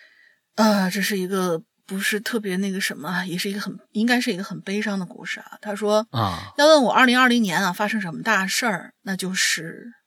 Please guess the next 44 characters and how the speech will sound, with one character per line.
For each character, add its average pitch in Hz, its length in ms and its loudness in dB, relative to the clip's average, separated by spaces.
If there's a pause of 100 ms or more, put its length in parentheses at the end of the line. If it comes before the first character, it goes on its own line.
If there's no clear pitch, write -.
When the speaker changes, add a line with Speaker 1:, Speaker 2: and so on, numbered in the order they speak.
Speaker 2:
雅 - 240 -4
舒 247 420 -4 (140)
死 - 280 2
了。 - 340 -16 (880)
Speaker 1:
嗯。 107 240 0 (320)
Speaker 2:
诗 - 400 2
阳、 277 420 4
龙 233 140 2
鳞 269 160 2
好， 202 540 -8
好 180 180 -6
久 170 100 -6
不 156 120 -12
见， 196 240 0
甚 196 160 -4
是 196 100 -4
想 - 240 -2
念， 180 240 -6
我 180 100 -8
是 - 120 -4
M 175 180 -2
C 190 160 -4
骑 175 160 -4
士 175 140 -6
君。 190 260 -6 (420)
看 294 160 2
到 294 120 4
这 302 160 4
里， 185 240 -4 (380)
你 185 120 -4
们 175 100 -2
一 190 160 -2
定 254 360 -2
会 254 120 -4
很 208 320 -4
想 - 280 -6
问， 180 260 -4
这 - 100 -8
个 262 120 -6
雅 196 280 -6
舒 269 360 -6
是 202 160 -2
谁 - 320 0
呀？ 143 220 -14